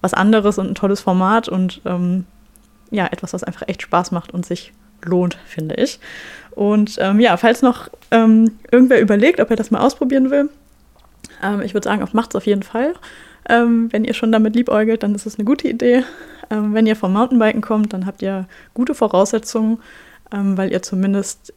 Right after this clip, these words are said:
die Strecke, die Strecken technisch gut bewältigen könnt, bin ich mir ganz sicher. Und, ähm, für alle Straßenfahrerinnen und Fahrer ist es auch eine gute Sache, weil man einfach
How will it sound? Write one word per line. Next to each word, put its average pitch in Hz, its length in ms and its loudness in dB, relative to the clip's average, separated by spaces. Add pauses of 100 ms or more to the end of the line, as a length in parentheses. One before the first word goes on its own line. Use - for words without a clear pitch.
(100)
die 190 180 -10
Strecke, 196 540 -2 (460)
die 202 80 -4
Strecken 214 380 -6
technisch 247 420 0
gut 254 160 -2
bewältigen 240 480 4
könnt, 240 280 2
bin 196 80 -4
ich 190 120 -10
mir 202 80 -4
ganz 196 220 -6
sicher. 240 300 -2 (600)
Und, 196 420 -2
ähm, 190 520 -2 (380)
für - 180 -2
alle 185 160 -2
Straßenfahrerinnen 190 720 -2
und 190 100 -4
Fahrer 190 280 -2
ist - 100 -10
es - 120 -12
auch 196 160 -2
eine 214 100 -2
gute 214 200 -6
Sache, 202 320 0
weil 196 80 0
man 190 200 -4
einfach 185 280 -6